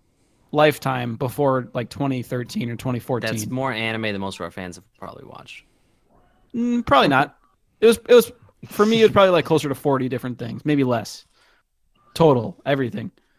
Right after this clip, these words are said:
Speaker 1: And then I watched Legend of Korra, and then I got into, like, I think the first one I watched after that was either,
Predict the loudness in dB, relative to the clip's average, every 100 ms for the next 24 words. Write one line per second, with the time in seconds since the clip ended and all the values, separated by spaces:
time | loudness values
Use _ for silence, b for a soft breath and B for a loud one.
0 | _ -4 0 2 4 2 2 2 0 2
1 | 0 2 4 4 4 6 4 4 2 2
2 | 0 -2 -14 _ _ -4 -4 -2 -2 -2
3 | 0 0 0 0 -2 -2 0 0 0 -2
4 | -2 -2 -2 -2 -6